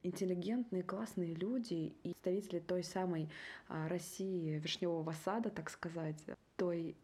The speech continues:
сгинувшей России в революцию семнадцатого года, тысяча девятьсот семнадцатого года. Мне очень понравилось, что вот такой вариант прочтения был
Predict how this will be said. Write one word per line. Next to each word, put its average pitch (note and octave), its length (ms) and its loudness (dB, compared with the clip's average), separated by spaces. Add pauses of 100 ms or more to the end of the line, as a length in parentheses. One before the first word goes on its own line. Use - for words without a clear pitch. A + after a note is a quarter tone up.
сгинувшей E3 680 2
России D3+ 680 0 (120)
в D3 460 -2
революцию D#3+ 760 -2
семнадцатого D3+ 560 -4
года, B3+ 200 0
тысяча - 280 -4
девятьсот D#3 260 -4
семнадцатого D#3 600 -4
года. D#3 300 -4 (460)
Мне G3 140 0
очень A#3 220 2
понравилось, G3+ 640 2
что - 400 -4
вот D#3+ 180 -8
такой F#3 340 2
вариант D#3 320 0
прочтения D3 640 -2
был D3+ 380 -4